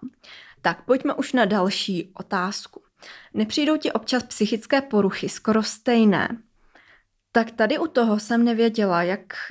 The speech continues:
to je přesně jako myšlené, protože, eh, to je otázka, jaké psychické poruchy,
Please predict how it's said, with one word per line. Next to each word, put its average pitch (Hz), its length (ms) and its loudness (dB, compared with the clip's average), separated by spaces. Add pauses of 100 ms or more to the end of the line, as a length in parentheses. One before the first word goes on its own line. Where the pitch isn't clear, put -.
(100)
to 247 80 0
je 269 460 4 (500)
přesně 269 360 -4
jako 277 180 0
myšlené, 208 680 0 (100)
protože, 208 680 -4 (680)
eh, 196 280 2
to 233 80 2
je 233 100 4
otázka, 247 680 -4
jaké 190 480 -2
psychické - 640 -8
poruchy, 196 640 -4